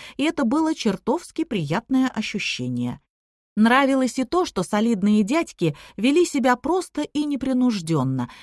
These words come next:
но одновременно с этим прилично. Один из них начал рассказывать мне о своем бизнесе,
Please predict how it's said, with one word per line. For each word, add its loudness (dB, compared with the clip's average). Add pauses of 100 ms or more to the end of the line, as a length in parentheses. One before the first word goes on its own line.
но 6
одновременно 2
с -8
этим -2
прилично. -4 (440)
Один 2
из 0
них 4
начал -2
рассказывать -2
мне 2
о -2
своем 0
бизнесе, 0